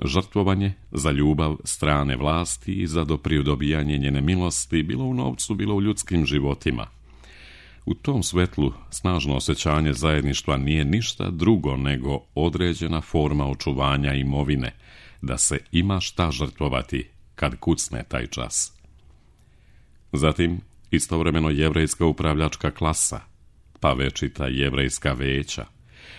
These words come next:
jevrejski krupni kapital s jedne strane kao entitet koji racionalno funkcioniše, ali u nacionalnoj ekonomiji strane nacije,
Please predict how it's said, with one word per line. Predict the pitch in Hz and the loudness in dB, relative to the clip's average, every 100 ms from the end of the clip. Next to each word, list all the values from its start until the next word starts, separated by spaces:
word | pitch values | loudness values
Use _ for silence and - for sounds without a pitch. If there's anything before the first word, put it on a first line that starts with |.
| - | -10
jevrejski | - 82 107 110 101 - 104 | -2 0 2 0 -2 -2 0
krupni | 90 90 - | 2 2 2
kapital | 87 82 82 73 76 65 67 | 0 0 0 0 0 -2 -2
s | - | -2
jedne | 76 67 62 64 | 0 0 0 -4
strane | - 69 65 69 67 | -2 0 0 -2 -4
kao | - 67 | -4 -2
entitet | 64 62 87 - 95 92 | -4 2 2 2 -2 -2
koji | - 65 62 | -2 -2 0
racionalno | 69 - 80 73 78 80 | -2 -2 0 0 0 0
funkcioniše, | 78 92 80 - 82 85 90 - 101 - - - - | 0 0 0 0 0 0 -2 -2 -4 -8 -20 -4 4
ali | 71 64 | 4 2
u | 64 | -2
nacionalnoj | 65 64 - 65 64 62 64 62 | -4 -4 -4 -4 -4 -4 -4 -4
ekonomiji | - 67 65 67 67 | -4 -4 -2 -2 -2
strane | 67 - 78 113 92 58 | -4 -4 0 2 0 -2
nacije, | 57 55 - 69 76 | -6 -6 -6 -4 -4